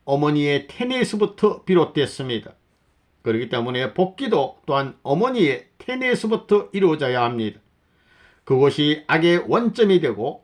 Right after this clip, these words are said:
출발점이 되었으므로 복귀에 있어서도 우리들은 그 원점으로 되돌아가야 하는 것입니다. 그래서 하나님은 이들 두 형제에 의하여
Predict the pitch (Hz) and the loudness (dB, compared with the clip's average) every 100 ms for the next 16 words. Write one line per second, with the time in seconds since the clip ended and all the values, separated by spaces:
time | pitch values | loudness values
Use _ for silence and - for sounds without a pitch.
0 | - - 254 254 240 - 233 214 196 185 | -14 -10 -4 0 0 0 0 2 4 2
1 | - 156 123 107 - _ _ _ _ _ | 0 -4 -4 -8 -14 _ _ _ _ _
2 | _ - 139 - 143 143 143 165 156 - | _ -4 -4 -2 0 2 2 0 -2 0
3 | 165 156 - 185 180 180 175 - 208 180 | 0 0 2 2 2 2 0 4 4 4
4 | - 131 247 226 254 208 156 214 - _ | 0 -2 -2 0 0 0 0 -2 -2 _
5 | 156 139 127 113 113 117 - 127 120 110 | -4 -2 -2 -2 -2 -4 -6 -8 -4 -4
6 | - 120 110 - _ _ _ _ _ _ | -6 -8 -8 -10 _ _ _ _ _ _
7 | _ _ - - _ _ 127 127 127 139 | _ _ -20 -20 _ _ -2 0 2 2
8 | 143 151 156 160 170 175 175 - 190 185 | 2 2 2 2 2 4 2 4 4 4
9 | 214 240 220 214 190 - 196 185 139 87 | 2 0 4 4 4 2 2 4 2 -2
10 | 113 | -8